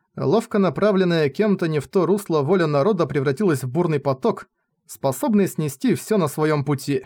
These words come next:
Его скайлинг тоже зазвенел, на экране высветилось имя Джастин.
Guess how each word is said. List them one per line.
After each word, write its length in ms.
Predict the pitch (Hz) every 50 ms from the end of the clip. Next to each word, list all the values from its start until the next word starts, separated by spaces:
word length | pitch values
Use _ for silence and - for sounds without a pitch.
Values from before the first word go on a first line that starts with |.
| - _ _ _ _ _ _ _ _ _ _ _ _ -
Его 320 | - 131 127 123 135 180 185
скайлинг 400 | - - 156 147 151 165 156 -
тоже 220 | - - 143 135
зазвенел, 680 | 131 127 127 127 131 127 127 139 175 202 190 185 - - _ _ _ _ _ _ -
на 200 | 143 143 139 135
экране 320 | 135 - 143 180 240 285 226
высветилось 560 | 151 143 - - 170 - 254 247 175 - -
имя 140 | 160 147 143
Джастин. 640 | 131 123 123 151 139 - - - 143 - - -